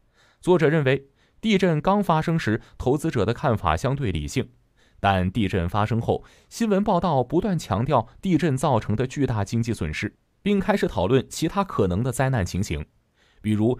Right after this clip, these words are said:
日本首都东京发生大地震的可能性等。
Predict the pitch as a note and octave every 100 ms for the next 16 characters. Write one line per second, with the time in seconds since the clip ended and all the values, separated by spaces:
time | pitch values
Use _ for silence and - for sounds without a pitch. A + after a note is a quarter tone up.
0 | - C#3 C3+ G#2+ A#2 F#2 F2+ A2+ A2+ D#3
1 | E3 D#3+ - - G#2 G#2+ G2+ A2 G#2+ F#2
2 | G2+ G2+ F2+ E2+ - D2+ D#2+ G#2+ B2+ -